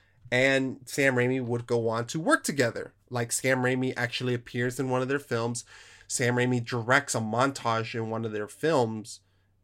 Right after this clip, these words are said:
And I think he directed a movie that they, or I don't remember, but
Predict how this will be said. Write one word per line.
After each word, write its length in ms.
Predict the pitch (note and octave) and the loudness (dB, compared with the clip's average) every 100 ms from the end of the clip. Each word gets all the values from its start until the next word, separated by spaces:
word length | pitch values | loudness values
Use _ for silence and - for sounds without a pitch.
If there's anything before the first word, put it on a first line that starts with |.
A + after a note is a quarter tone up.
| _ | _
And 360 | B2 B2 A#2+ A2+ | 2 4 4 0
I 200 | F2+ B2 | 0 -2
think 600 | A#2+ - A#3+ - - - _ _ _ | -2 -4 -4 -6 -18 -20 _ _ _
he 680 | - - - - E3+ F3 E3+ | -20 -16 -14 -12 -10 -10 -10
directed 640 | - D3 A#2 A2+ D3+ - F#3 | -4 -4 -4 -8 -10 -6 -4
a 40 | F3 | -4
movie 220 | E3 F3 | -6 -4
that 160 | E3+ | -6
they, 100 | - | -4
or 360 | C3 B2+ C3 C3 | -6 -6 -8 -8
I 80 | C3+ | -10
don't 140 | D#3+ | -8
remember, 460 | C#3+ A#2+ A#2 G2+ F#2+ | -6 -4 -4 -6 -8
but 160 | - C3+ | -8 -10